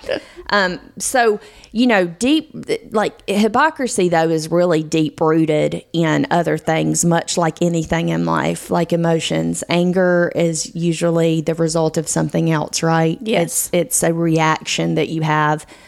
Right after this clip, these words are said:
Speaker 2: Um, hypocrisy is the same way, and hypocrisy is usually, it sounds crazy, but like so many things, you're judging someone harsh-,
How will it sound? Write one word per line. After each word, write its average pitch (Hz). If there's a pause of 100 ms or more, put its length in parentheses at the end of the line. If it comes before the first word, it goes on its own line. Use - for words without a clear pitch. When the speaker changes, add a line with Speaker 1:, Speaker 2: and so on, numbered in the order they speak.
(160)
Speaker 2:
Um, 165 (320)
hypocrisy 175
is 156
the 156
same 160
way, 160 (440)
and 190
hypocrisy 185
is 165
usually, 175 (200)
it 170
sounds 240
crazy, 214 (200)
but 196
like 190
so 202
many 262
things, 240 (920)
you're 214
judging 240
someone 196
harsh-, 175